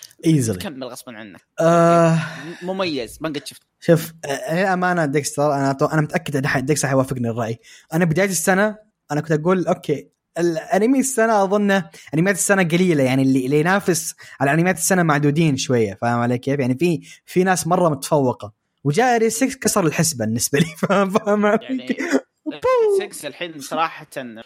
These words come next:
Speaker 2: خصوصا إن البارت الثاني راح ينزل، وراح يكون توجهه مختلف في أكتوبر.
Speaker 1: مرة، أيوه.
Speaker 2: فمن ال-، من الآن من أقوى
Speaker 1: آه، يا،
Speaker 2: بالنسبة لي.
Speaker 1: آه، من، من، سيم، سيم. طيب، آه، نروح تعليقات الموقع. آه، أوه، النقد، النقد.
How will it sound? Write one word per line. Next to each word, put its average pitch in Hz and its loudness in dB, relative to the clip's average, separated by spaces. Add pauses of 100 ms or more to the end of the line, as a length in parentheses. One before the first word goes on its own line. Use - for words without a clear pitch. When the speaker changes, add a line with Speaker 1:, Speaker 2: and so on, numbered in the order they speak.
(100)
Speaker 2:
خصوصا 175 -6
إن 160 -4
البارت 160 0
الثاني 156 -8
راح 127 -8
ينزل، 143 -8 (300)
وراح - -10
يكون 151 -8
توجهه 143 -6
مختلف 143 -10
في 127 -12
أكتوبر. 131 -12 (180)
Speaker 1:
مرة، 120 0
أيوه. 110 -4
Speaker 2:
فمن 123 -6
ال-، 175 -2
من 180 -6
الآن 175 -2
من 143 -6
أقوى 139 -2
Speaker 1:
آه، 170 0
يا، 190 0
Speaker 2:
بالنسبة 180 -8
لي. 104 -18
Speaker 1:
آه، 165 -12
من، 175 -4
من، 165 0
سيم، 170 0 (220)
سيم. - -2 (300)
طيب، 160 0
آه، 160 4
نروح 220 0
تعليقات 185 0
الموقع. 131 -2
آه، 113 -4
أوه، 110 -4
النقد، 110 -8 (360)
النقد. 123 -2